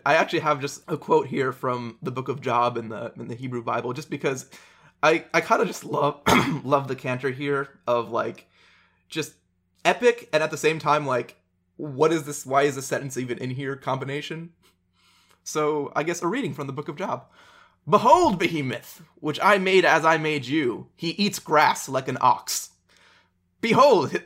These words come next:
the, his strength in his loins, and his power in the muscles of his belly.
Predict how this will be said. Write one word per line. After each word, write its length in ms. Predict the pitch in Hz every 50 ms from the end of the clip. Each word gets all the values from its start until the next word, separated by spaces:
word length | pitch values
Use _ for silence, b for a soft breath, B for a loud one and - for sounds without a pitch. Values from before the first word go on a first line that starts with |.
| - -
the, 120 | - 160 202
his 440 | - - - - - 139 190 180
strength 400 | - - - 160 180 185 165 -
in 80 | 165 151
his 180 | 147 165 135 123
loins, 520 | 127 143 147 143 127 120 120 120 135 117
and 200 | - 123 139 139
his 140 | 160 139 127
power 400 | - - 175 165 165 147 135 123
in 140 | 131 139 139
the 80 | 127
muscles 460 | 120 139 165 160 - 151 127 113 -
of 200 | - 120 127 123
his 160 | - 117 139 131
belly. 480 | - - 254 233 175 110 143 - _